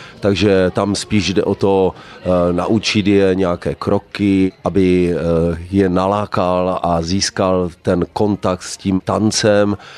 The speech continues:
a teprve posléze, až se něco naučí, tak teprve potom dávám nějaký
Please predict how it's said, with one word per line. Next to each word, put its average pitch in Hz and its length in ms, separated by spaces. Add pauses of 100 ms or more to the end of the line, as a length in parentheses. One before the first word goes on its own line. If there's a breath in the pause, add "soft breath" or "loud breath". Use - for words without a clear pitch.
a 87 120
teprve 104 440
posléze, 104 600
až 90 260
se - 200
něco 98 340
naučí, 90 520
tak 80 160
teprve 87 400
potom 87 580 (300 loud breath)
dávám 87 460
nějaký 87 520